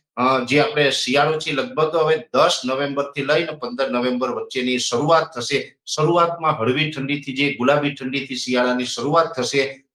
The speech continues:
પણ ખાસ ડિસેમ્બર સંપૂર્ણ અને પંદર જાન્યુઆરી સુધીનો જે સમય હશે એ કાતિલ ઠંડીનો હશે, તીવ્ર ઠંડીનો હશે, ગાત્રો થીજાવતી ઠંડીનો હશે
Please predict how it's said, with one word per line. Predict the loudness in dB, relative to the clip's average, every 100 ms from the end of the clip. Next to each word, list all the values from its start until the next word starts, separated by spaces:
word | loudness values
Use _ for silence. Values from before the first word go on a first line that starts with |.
| -2
પણ | -2
ખાસ | 0 0 0 -4 -14 _ _ _ _
ડિસેમ્બર | 0 2 2 2 2 2 0 -2
સંપૂર્ણ | -2 0 0 0 2 2 -2 -6 _
અને | -4 -2 -2
પંદર | -2 2 4 4
જાન્યુઆરી | 4 0 2 2 2 2
સુધીનો | -6 -2 0 0
જે | 0 0
સમય | 0 0 0 2
હશે | 2 2 2 0 -2 -12 -2
એ | -2 0
કાતિલ | 0 0 0 -2 -2 -2
ઠંડીનો | -2 -4 -2 0 2
હશે, | 2 2 0
તીવ્ર | 0 -2 -2 2 0
ઠંડીનો | 0 -2 0 2 2
હશે, | 2 -2
ગાત્રો | 0 2 0 0 0 0 0
થીજાવતી | 0 4 4 2 -6
ઠંડીનો | -6 -4 -2 0 0
હશે | 2 0